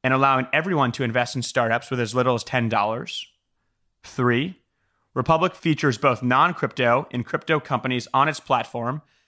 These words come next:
and highly vets every company it lists. And four, Republic will issue its own token,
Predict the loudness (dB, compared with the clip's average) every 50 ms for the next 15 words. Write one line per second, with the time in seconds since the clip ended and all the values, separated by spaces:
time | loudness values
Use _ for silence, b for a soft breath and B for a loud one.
0 | _ _ _ _ -6 -6 -2 0 2 2 2 2 2 0 0 2 2 2 2 0
1 | -4 -14 -4 _ -2 -2 0 -4 -4 0 -2 -2 0 0 -2 -2 -2 -2 -4 -6
2 | -6 -6 -4 -6 -8 -10 -12 -16 _ _ _ _ _ _ _ _ _ _ _ 0
3 | 0 0 0 0 2 4 4 4 4 2 0 -4 _ _ _ _ _ _ _ _
4 | _ _ _ _ _ _ _ _ _ _ _ _ _ -2 2 2 2 4 2 2
5 | 0 2 2 0 0 0 0 0 2 2 2 2 4 4 4 4 4 0 0 0
6 | -2 -2 -2 -6 -8 -8 -10